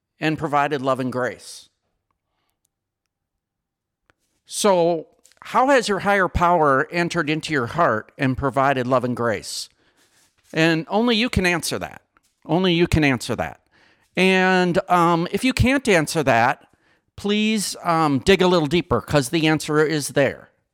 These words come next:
The answer's there one hundred percent. And then take that a step further, and how have you expressed love and grace to others? And, um, again,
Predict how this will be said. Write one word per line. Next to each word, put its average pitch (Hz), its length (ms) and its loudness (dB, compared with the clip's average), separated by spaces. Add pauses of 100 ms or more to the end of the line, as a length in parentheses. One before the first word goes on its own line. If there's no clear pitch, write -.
(160)
The 147 160 4
answer's 151 380 -2
there 143 260 4
one 131 160 0
hundred 131 240 0
percent. 113 480 -4 (1400)
And 214 260 4
then 233 480 2 (160)
take 233 240 0
that 196 180 4
a 190 40 -2
step - 340 -2
further, 175 420 0
and 160 180 -4 (240)
how 247 500 0
have 190 380 2
you 190 600 2
expressed 170 1000 -2 (300)
love 160 240 2
and 151 140 -2
grace 139 360 0
to - 180 -4
others? 127 680 -4 (1080)
And, 170 400 0
um, 143 440 2 (220)
again, 170 380 2